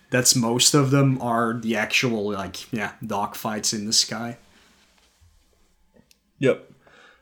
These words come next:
Speaker 2: And, uh, you can only have two planes on the screen at, at once,
Speaker 1: Yeah.
Speaker 2: so you'll never be overloaded. <laughs> But, uh,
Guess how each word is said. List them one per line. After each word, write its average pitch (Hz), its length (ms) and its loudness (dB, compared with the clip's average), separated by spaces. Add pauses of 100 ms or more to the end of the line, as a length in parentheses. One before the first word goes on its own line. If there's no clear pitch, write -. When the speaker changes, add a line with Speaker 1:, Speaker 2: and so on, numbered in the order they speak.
(140)
Speaker 2:
And, 98 400 4
uh, 92 140 4
you 92 120 0
can 123 120 -2
only 127 180 6
have 127 200 6
two 165 200 0
planes 139 380 6
on 113 80 0
the 110 60 0
screen 107 320 0
at, 92 200 -4
at 95 200 2
once, 95 200 2
Speaker 1:
Yeah. 120 140 0
Speaker 2:
so 101 260 -6
you'll 95 160 0
never 117 280 4
be 104 420 2
overloaded. 87 960 0
<laughs> - 60 -20 (220)
But, 87 380 -4
uh, 85 440 -2